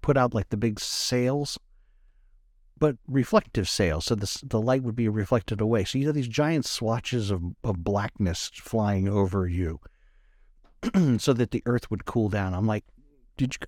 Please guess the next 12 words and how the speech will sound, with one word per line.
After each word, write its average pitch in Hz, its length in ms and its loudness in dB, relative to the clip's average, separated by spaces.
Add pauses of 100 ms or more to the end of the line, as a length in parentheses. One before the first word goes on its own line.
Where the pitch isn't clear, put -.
guys - 240 -2
ever 135 200 0
see 131 200 0
Snowpiercer? 117 840 0
'Cause 120 160 0
it 135 80 -2
was 117 180 0
you 202 140 0
guys 101 280 0
who 104 100 0
did 87 220 -2
that." - 380 -10